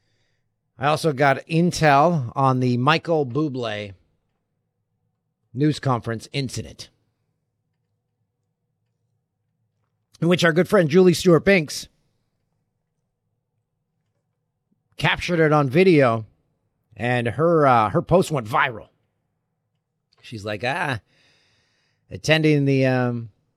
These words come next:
the celebrity judge news conference and hearing Michael Bublé talk about being on mushrooms was not on my bingo card."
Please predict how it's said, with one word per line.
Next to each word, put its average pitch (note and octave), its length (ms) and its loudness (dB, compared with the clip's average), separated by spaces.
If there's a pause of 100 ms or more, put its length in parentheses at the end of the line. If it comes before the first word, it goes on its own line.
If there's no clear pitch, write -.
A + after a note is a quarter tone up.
(1200)
the A#2 180 -8
celebrity C3+ 600 -2
judge A#2 460 -2
news D3 260 -2
conference C3+ 500 -6
and A2 140 -6
hearing B2 300 -2
Michael A#2+ 300 -4
Bublé B2 360 -4
talk B2 240 -4
about A2+ 220 -4
being C3 200 -4
on G2+ 120 -4
mushrooms A#2 580 -6
was F#2+ 240 -16
not A#2+ 240 -2
on C3+ 100 -2
my A#2+ 140 -2
bingo A#2+ 380 -4
card." F2 320 -12